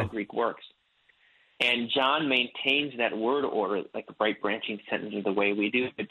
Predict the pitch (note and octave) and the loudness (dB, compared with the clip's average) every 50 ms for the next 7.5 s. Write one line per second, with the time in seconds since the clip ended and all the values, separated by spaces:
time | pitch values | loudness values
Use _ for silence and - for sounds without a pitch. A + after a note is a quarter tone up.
0 | - - A#2+ A#2+ A#2 - - - A2+ A2 G2+ - A2 - - - G#2 G2 - F#2 | -4 -2 -2 -2 -2 -2 -4 -2 0 -2 -2 -2 -6 -6 -4 -2 -2 0 2 2
1 | F#2+ G#2 G2+ A2 G#2 - - G#2 G2 G2+ - - F#2+ F#2 F#2+ G2 G#2 G#2+ B2+ - | 2 2 0 -4 -4 0 0 0 0 0 -4 -8 -4 0 0 0 0 0 -4 -4
2 | _ _ _ _ _ _ _ _ - - G#2+ G#2+ G#2 F2+ G2 - - - - C3+ | _ _ _ _ _ _ _ _ -2 0 0 2 2 0 0 -2 -4 -12 -6 -2
3 | A#2+ A2+ A2 A2+ G#2+ - - G#2+ G#2 - - G#2+ - - G#2+ G#2 G2+ G#2 G2 G2 | 0 0 2 0 -2 0 0 0 0 -2 -4 -6 -4 -2 0 0 0 0 0 0
4 | G2 - - G2+ G2+ G2 G2+ - - G2 G#2 - - - G2 G2 G2+ G2 F#2+ F#2+ | -2 -2 0 -2 -2 -4 -4 -2 -2 -2 0 0 -2 0 0 0 0 0 -2 -2
5 | F#2+ G2 F#2+ G2 G2+ - - - G#2 - - - G#2 F#2+ G#2 G#2+ - - G#2+ G#2 | -2 -2 -4 -6 -6 -6 -2 0 2 2 2 0 -2 -6 -6 -6 -6 -4 -4 -6
6 | G2+ - G2 - - - - - - - - - - - _ - - - - G2 | -4 -6 -6 -4 -6 -4 -4 -4 -6 -6 -8 -10 -10 -12 _ -10 -6 -4 -4 -4
7 | G#2 - _ _ - - G2+ G#2 G#2 - | -4 -6 _ _ -6 -2 -2 -2 -2 -4